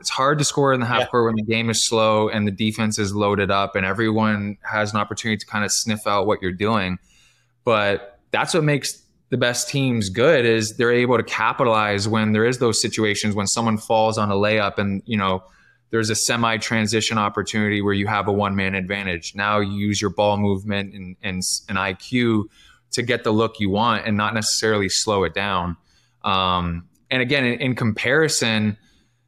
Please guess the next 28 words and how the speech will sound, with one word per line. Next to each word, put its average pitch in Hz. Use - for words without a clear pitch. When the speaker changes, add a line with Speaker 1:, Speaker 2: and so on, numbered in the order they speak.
Speaker 1:
it 120
was 113
tough 120
because 110
the 113
game 113
before 127
against 120
Nebraska, 107
I 110
feel 113
like 101
they 104
shot 110
the 120
ball 113
great 107
and 101
they 113
really, 127
the 117
offense 120
flowed. 123
They 107
trusted 120
their 117
ball 110
movement. 110